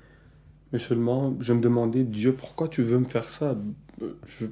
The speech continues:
je vais perdre un fils, mon fils. » Euh, donc il y, y a la mort qui m'entoure partout.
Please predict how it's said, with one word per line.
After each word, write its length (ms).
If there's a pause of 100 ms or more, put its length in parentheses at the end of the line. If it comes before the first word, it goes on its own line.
(100)
je 140
vais 40
perdre 400
un 100
fils, 520 (540)
mon 140
fils. » 520 (800)
Euh, 240 (160)
donc 280
il 120
y, 100
y 200
a 60
la 100
mort 260
qui 120
m'entoure 600
partout. 680